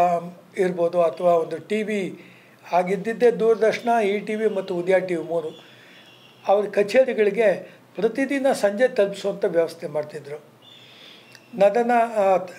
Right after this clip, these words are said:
ತದನಂತರ ಮತ್ತೆ ಈ ತಂತ್ರಜ್ಞಾನ ಆವಿಷ್ಕಾರದಲ್ಲಿ, ಆ, ಬದಲಾವಣೆ ಆಗ್ತಾ ಆಗ್ತಾ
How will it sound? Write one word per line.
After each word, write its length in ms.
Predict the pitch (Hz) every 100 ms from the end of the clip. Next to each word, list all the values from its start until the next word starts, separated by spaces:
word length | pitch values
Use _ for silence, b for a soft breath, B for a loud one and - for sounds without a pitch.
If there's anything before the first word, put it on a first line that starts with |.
| - -
ತದನಂತರ 580 | - 220 226 247 247 247 240 226
ಮತ್ತೆ 680 | 208 220 220 254 208 - B B B _ -
ಈ 200 | 214 214
ತಂತ್ರಜ್ಞಾನ 760 | 196 214 208 208 220 208 214 208
ಆವಿಷ್ಕಾರದಲ್ಲಿ, 1200 | 180 190 202 - - 196 190 180 185 196 185 185
ಆ, 1400 | - - - - - - - - - - - 190 180 175 170 - - 180
ಬದಲಾವಣೆ 460 | 170 180 202 208 202
ಆಗ್ತಾ 340 | 190 185 196
ಆಗ್ತಾ 460 | 185 180 - 190